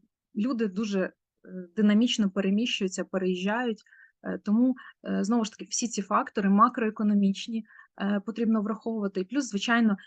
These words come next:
є певні фактори, які відбуваються на рівні невеличкого регіону, локації і так далі, які теж обов'язково вам потрібно враховувати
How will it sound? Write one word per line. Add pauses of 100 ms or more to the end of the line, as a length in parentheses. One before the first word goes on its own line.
(140)
є
певні (320)
фактори,
які
відбуваються
на
рівні (160)
невеличкого
регіону,
локації
і
так
далі, (220)
які
теж
обов'язково
вам
потрібно
враховувати